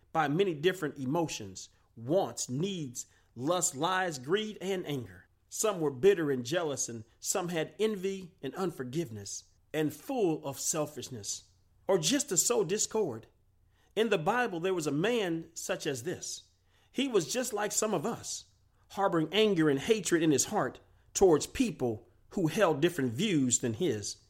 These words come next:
or didn't look, speak, or act like him. He was an agent of Satan to sow discord in the lives of others. Although our main scripture is a request from David,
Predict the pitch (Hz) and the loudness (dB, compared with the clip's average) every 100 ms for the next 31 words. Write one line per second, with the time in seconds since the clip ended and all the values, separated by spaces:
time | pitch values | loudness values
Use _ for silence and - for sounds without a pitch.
0 | _ _ _ - 160 143 214 160 143 202 | _ _ _ 0 2 4 2 4 4 4
1 | 165 - - _ _ _ - - - 277 | 4 0 -20 _ _ _ 0 0 2 0
2 | 143 - - - 139 180 165 143 120 - | 0 -8 -18 -6 -4 0 -2 0 -4 -2
3 | 208 147 101 _ _ _ _ _ _ 233 | -4 -4 -8 _ _ _ _ _ _ 0
4 | 202 147 139 - 226 240 143 117 - - | 2 4 2 2 2 2 0 -4 -8 -14
5 | 123 - - 233 165 143 135 143 - 240 | -8 -2 2 2 0 -2 -2 0 2 2
6 | 185 147 165 - 202 147 131 - 147 127 | 0 2 0 4 2 4 0 -4 -4 -2
7 | 120 185 156 123 120 - _ - 131 131 | 0 0 0 -2 -4 -6 _ -4 -2 0
8 | 143 104 92 - _ _ _ _ - 240 | -2 -6 -12 -18 _ _ _ _ 4 4
9 | 226 208 175 196 208 196 - 120 - 151 | 6 4 4 4 2 0 0 -2 -4 -14
10 | - _ _ - 190 156 147 - - 247 | -18 _ _ 6 6 6 0 -4 0 0
11 | - 147 131 139 202 92 | 0 -2 -2 0 -2 -4